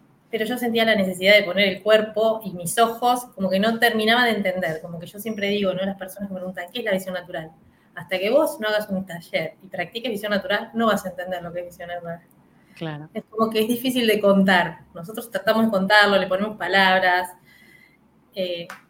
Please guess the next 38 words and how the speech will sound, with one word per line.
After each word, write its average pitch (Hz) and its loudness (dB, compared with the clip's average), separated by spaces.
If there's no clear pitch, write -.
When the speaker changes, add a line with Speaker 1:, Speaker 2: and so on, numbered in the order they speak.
Speaker 1:
pero 202 -2
bueno, 220 2
hasta 202 0
que 208 0
yo 302 2
no 220 2
puse 214 -4
el - -14
cuerpo 185 2
una 185 0
semana, 185 -2
fuimos 196 -6
compañeras, 185 -2
esa 208 -4
primera 220 2
semana 208 -2
de 185 -4
ahí 285 -2
entendí 190 -2
un 208 -4
montón 208 -4
de 214 -4
cosas. 175 -8
Y 247 -2
a 254 0
su 285 -2
Speaker 2:
Mm. - 0
Speaker 1:
vez 330 2
se 339 -2
llenó 294 0
como 262 0
un 277 -2
espacio 277 -2
que 202 -6
yo 220 -6
tenía 226 -2
entre, 214 0
bueno, 196 -2